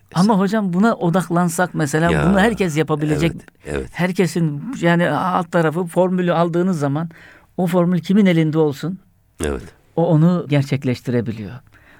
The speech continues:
Speaker 1: Doğru olanı yapabiliyor. Yani
Speaker 2: Evet.
Speaker 1: oradaki, e, formüllerimizi böyle elden geçirip, e, nesli bu çerçevede yetiştirmenin yoluna bakmak lazım. Yani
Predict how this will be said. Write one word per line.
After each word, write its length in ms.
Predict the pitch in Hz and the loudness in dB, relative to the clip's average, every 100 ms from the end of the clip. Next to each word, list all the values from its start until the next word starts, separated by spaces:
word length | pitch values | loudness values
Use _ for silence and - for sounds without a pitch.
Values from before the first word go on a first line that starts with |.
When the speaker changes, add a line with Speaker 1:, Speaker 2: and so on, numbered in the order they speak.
| _ - | _ 4
Speaker 1:
Doğru 280 | 143 147 143 | 4 6 2
olanı 420 | 127 127 143 143 _ _ _ - | 2 2 0 -2 _ _ _ -4
yapabiliyor. 520 | 123 131 113 110 98 80 - | 0 0 -2 -8 -10 -12 -6
Yani 260 | 120 123 | -2 0
Speaker 2:
Evet. 300 | 120 90 78 - - _ - | 0 0 -2 -4 -18 _ 2
Speaker 1:
oradaki, 420 | 240 220 196 175 | 2 2 -2 -2
e, 420 | 165 147 143 131 | -2 -4 -4 -6
formüllerimizi 880 | 123 - 180 185 175 165 156 147 170 | -4 -2 0 2 2 2 2 0 0
böyle 200 | 147 131 127 | 0 0 2
elden 260 | 123 147 | 2 4
geçirip, 380 | 170 143 - 117 135 _ _ - - - _ - | 2 0 -4 -10 -12 _ _ -20 -20 -20 _ -8
e, 180 | 151 | 2
nesli 380 | 139 151 190 202 | 2 2 -2 -4
bu 80 | 214 | -2
çerçevede 540 | - 170 135 151 156 170 | 0 -2 0 0 0 0
yetiştirmenin 960 | 151 143 135 160 147 147 175 156 107 | -2 -6 -6 -4 2 4 4 2 0
yoluna 340 | 117 135 131 117 | 0 2 2 0
bakmak 380 | 107 104 95 92 | -4 -8 -12 -12
lazım. 340 | 82 - 107 | -12 -10 -2
Yani 300 | 127 143 127 | 0 2 0